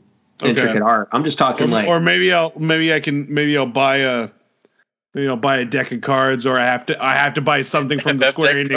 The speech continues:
Speaker 1: Enix.
Speaker 3: cards.
Speaker 1: Maybe I have
Speaker 2: Oh,
Speaker 1: to buy
Speaker 2: dude.
Speaker 1: something from the Square Enix shop.
Speaker 3: Or somebody can
Speaker 1: Mm.
Speaker 3: make you a shirt that just says, "I'm sorry, Square."
Speaker 1: Yeah. But I, uh, but I'm down.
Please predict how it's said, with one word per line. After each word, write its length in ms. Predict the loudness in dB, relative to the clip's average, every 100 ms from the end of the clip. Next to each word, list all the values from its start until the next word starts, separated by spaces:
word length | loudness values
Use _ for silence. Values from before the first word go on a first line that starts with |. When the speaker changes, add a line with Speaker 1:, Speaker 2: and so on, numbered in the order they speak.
| -2
Speaker 1:
Enix. 40 |
Speaker 3:
cards. 260 | -2 -4 -6 _ _ _ -16 -8
Speaker 1:
Maybe 100 | -2 0
I 40 |
have 100 | 2
Speaker 2:
Oh, 80 | 0
Speaker 1:
to 80 | 2
buy 120 | 2
Speaker 2:
dude. 100 | 2
Speaker 1:
something 340 | 0 -2 -2 -4
from 140 | -6
the 100 | -6
Square 420 | -4 0 2 2
Enix 140 | 0 -2
shop. 540 | -4 0 0 0 -6 -20 _ _ _
Speaker 3:
Or 140 | -6 -2
somebody 360 | 0 2 2
can 140 | 0 0
Speaker 1:
Mm. 40 |
Speaker 3:
make 200 | 0 0
you 120 | -4
a 60 | -4
shirt 400 | -4 -4 -2 -4
that 140 | -6
just 180 | -6 -6
says, 260 | -4 -6 -6
"I'm 200 | -6 -6
sorry, 380 | -6 -6 -6 -8
Square." 440 | -14 -12 -12 -12 -14 -20 _ -20 -20 _ _ _ _ _ _ _ _ _ _ _ _ -6
Speaker 1:
Yeah. 360 | -2 -2 -4 -8 _ _ _ _ -20 -20 -14 -12 -12 -16 _ _ _ _ _ _ _ _ _ _ _ _ _ _
But 200 | -4 0
I, 160 | 0 0
uh, 380 | 0 0 0 -2
but 180 | -4 0
I'm 180 | 0 2
down. 340 | 0 0 -4